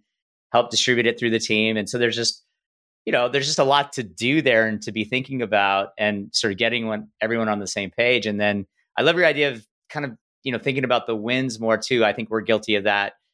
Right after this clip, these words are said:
as well. I know, like, when I was sort of running searches myself, it's like, "Okay, cool. We closed that search." Here's seven others we gotta go work on, like, let's go, <laughs> right? And,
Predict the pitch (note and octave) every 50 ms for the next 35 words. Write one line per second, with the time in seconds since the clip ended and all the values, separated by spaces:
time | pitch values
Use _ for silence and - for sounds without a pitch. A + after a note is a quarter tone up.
0 | _ _ _ _ _ _ _ _ _ _ _ - - A2 G#2 G2+ G#2 F#2+ A#2 A#2+
1 | B2+ B2+ B2 A#2+ A2+ G#2+ G#2+ - - A2 A2+ A#2 A2+ A2+ A2 A2 A2 G#2+ - A#2
2 | A2+ A2 A2 A2 A2 G#2 G2 - - - - - A#2 G2+ F2+ F#2+ A2 A2 A2 A2
3 | G#2+ G#2 G2+ A2 _ _ _ - - - A#2+ A#2+ A2+ - A2+ G2+ - A2 G#2 G#2
4 | - - A2 A2+ A#2+ - - A2 - A#2+ G#2 G2+ B2+ C3 - C3+ A#2+ A#2 - C#3
5 | C3 A#2 A#2 A2+ A2 - B2+ B2+ B2 B2 B2 A2+ A2+ - - B2 A#2+ A#2 A2+ -
6 | - _ _ _ _ _ _ _ _ _ _ - - D#3+ D#3 C#3+ C3 - - D3+
7 | D3 C3 C3+ C3+ C3 C3+ C3 B2 G#2+ B2 B2+ A2 B2+ B2 B2 A2+ A#2+ A#2 A#2 A#2+
8 | B2 B2 B2 A#2+ A#2 A#2 A2 G#2+ G#2+ G#2+ A2 G#2+ - - A#2 A#2+ A#2+ - - -
9 | B2+ B2+ B2+ A#2 A2 G#2+ A#2 A2+ - D#3+ C3 C3 - E3+ F3+ - C#3 - D3+ E3
10 | C#3+ A2+